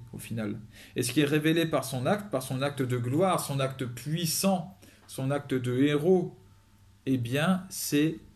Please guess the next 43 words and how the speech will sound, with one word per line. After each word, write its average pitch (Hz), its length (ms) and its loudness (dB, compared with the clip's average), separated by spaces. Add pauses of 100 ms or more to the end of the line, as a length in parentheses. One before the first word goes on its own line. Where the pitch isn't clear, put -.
(300)
l'amour 139 800 2
qu'il 139 120 -2
y - 20 2
a - 20 0
dans 120 160 0
son 120 220 -6
cœur 123 500 -2
et 117 120 -4
qui 123 140 -4
l'a 120 160 0
poussé 175 540 0
à 123 120 0
aller 127 240 2
jusqu'à 139 600 -2 (260)
faire - 400 -2
tout 120 120 -8
cela. 113 340 -10 (1300)
Si - 180 -2
vous 165 160 2
vous 156 140 2
laissez 190 640 2
toucher 143 500 -2 (880)
par 120 140 -4
ces 131 120 -4
dimensions, 156 640 0 (320)
alors 143 260 4
vous 139 120 0
ne 151 60 4
pouvez 135 320 4
pas 143 260 2
rester, 127 560 2
euh, 107 500 -2
comme 117 180 -4
je 117 80 -6
l'ai 113 100 0
dit, 123 180 -4
dur, 127 340 0
cynique, 123 400 -4
froid, 120 280 -2
et 117 40 -4
cetera. 117 440 -2
C'est 107 260 -8
impossible, 131 680 -4